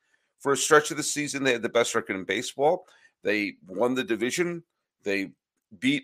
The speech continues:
a very good Cleveland team that had them to the brink. And while I believe that Houston was the better team of the two of them, I, I can't believe that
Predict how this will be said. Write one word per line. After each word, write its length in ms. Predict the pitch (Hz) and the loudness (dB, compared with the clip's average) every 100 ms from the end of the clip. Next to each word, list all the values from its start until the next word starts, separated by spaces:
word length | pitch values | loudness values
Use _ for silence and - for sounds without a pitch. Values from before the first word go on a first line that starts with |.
| - | -2
a 120 | 107 | -2
very 360 | 92 113 135 160 | 0 6 6 6
good 240 | 123 113 | 4 -4
Cleveland 440 | - 107 98 101 - | -4 -4 -4 -6 -4
team 340 | 117 139 160 _ _ _ _ _ _ _ _ _ _ _ | -4 -4 -8 _ _ _ _ _ _ _ _ _ _ _
that 160 | - 90 | -6 2
had 200 | 117 117 | 4 4
them 160 | 113 92 | 2 2
to 120 | 101 | -2
the 80 | 90 | 0
brink. 480 | - 101 143 - - _ _ _ _ _ _ _ | 0 0 -2 -8 -18 _ _ _ _ _ _ _
And 360 | 175 175 170 165 - _ _ _ _ | 6 8 6 -2 -14 _ _ _ _
while 640 | 139 151 160 185 196 175 151 | -18 0 6 8 10 8 8
I 140 | 165 | 6
believe 480 | 151 160 160 175 143 | 6 0 0 0 0
that 160 | 131 | 0
Houston 380 | 131 151 - 127 | 0 -6 -6 -6
was 120 | 120 | -6
the 60 | 107 | 0
better 260 | 92 101 92 | 4 4 2
team 260 | - 202 | -4 -4
of 80 | 240 | -4
the 80 | 127 | -4
two 200 | - 104 | -2 -2
of 60 | |
them, 240 | 85 85 101 _ _ _ _ _ - | -2 -4 -10 _ _ _ _ _ -4
I, 140 | 107 - | -4 0
I 180 | - - - | 2 0 -4
can't 300 | - 247 247 | 4 4 4
believe 480 | - 156 185 170 143 | 0 0 0 -2 2
that 180 | 120 | 4